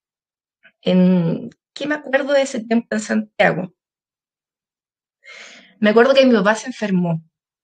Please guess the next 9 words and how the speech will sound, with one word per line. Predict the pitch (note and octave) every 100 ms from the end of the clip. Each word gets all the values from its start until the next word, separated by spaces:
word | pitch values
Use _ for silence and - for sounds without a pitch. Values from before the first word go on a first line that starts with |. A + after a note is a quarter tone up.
| _ _ -
y | G#3+ G#3+ G#3 G3 -
mucho | F#3 A3 C#4+ F#4 - A3+
tiempo, | F#3+ F3 E3 F3
mucho, | G3 B3+ B3+ A#3
mucho | A3 A3 A3
tiempo | A3 A3 G#3
estuvo | - A3+ A3
súper | - A#3 A3+
enfermo | G3+ F#3+ - G3 G3+ G#3 A#3+